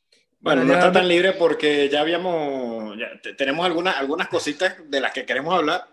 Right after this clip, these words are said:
Speaker 1: que no merecen un capítulo completo, pero que podemos, como decir, es,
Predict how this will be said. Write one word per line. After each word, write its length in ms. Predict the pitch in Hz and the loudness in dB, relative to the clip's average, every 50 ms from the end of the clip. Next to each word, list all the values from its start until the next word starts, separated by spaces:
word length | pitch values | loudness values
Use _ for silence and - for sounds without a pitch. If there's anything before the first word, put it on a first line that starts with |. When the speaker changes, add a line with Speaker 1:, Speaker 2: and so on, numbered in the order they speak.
| _ _ _ _ _ _ _ _ _ _ _ _ _ | _ _ _ _ _ _ _ _ _ _ _ _ _
Speaker 1:
que 160 | - 147 147 | 0 0 0
no 120 | 143 151 151 | 2 0 0
merecen 460 | 170 175 170 185 185 180 190 190 185 | 0 0 0 0 0 0 -2 -2 -2
un 100 | 185 180 | -4 -2
capítulo 480 | 180 170 160 170 165 170 180 165 147 | -4 -4 -4 -6 -6 -2 -2 -2 -2
completo, 760 | - 135 127 120 - 135 120 104 101 - 143 165 - - - - _ _ _ _ _ _ _ _ _ _ _ _ _ _ _ _ _ | -2 -4 -8 -6 -6 -6 -4 -4 -6 -8 -10 -10 -10 -12 -20 -20 _ _ _ _ _ _ _ _ _ _ _ _ _ _ _ _ _
pero 220 | - 160 170 190 | -6 -2 -2 -2
que 80 | 196 208 | -2 -4
podemos, 440 | - 165 160 151 151 160 170 170 165 | -2 0 0 0 0 0 -2 -2 -2
como 220 | 170 165 165 165 | -4 -2 -2 0
decir, 320 | 160 147 - 165 170 170 | -2 -2 -2 -2 -2 -2
es, 160 | 185 - 165 | -2 -2 -4